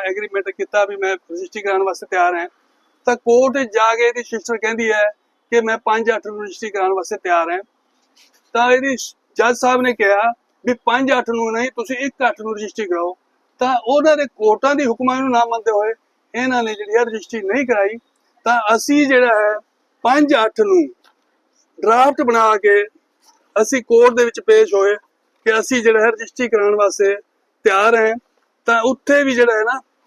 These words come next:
ਇਹਨਾਂ ਨੇ ਹਾਜ਼ਰ ਨਹੀਂ ਹੋਏ, ਇਹ ਡਰਾਫਟ ਬਣੇ ਹੋਏ ਨੇ ਇਕੱਲੇ ਇਕੱਲੇ।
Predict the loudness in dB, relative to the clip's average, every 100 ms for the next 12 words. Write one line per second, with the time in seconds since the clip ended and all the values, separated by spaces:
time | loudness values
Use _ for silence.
0 | _ _ -2 0 0 0 -2 -4 _ 0
1 | 2 2 2 4 4 2 -4 _ _ _
2 | -2 0 2 0 0 -4 0 0 0 -2
3 | -2 -4 -6 -14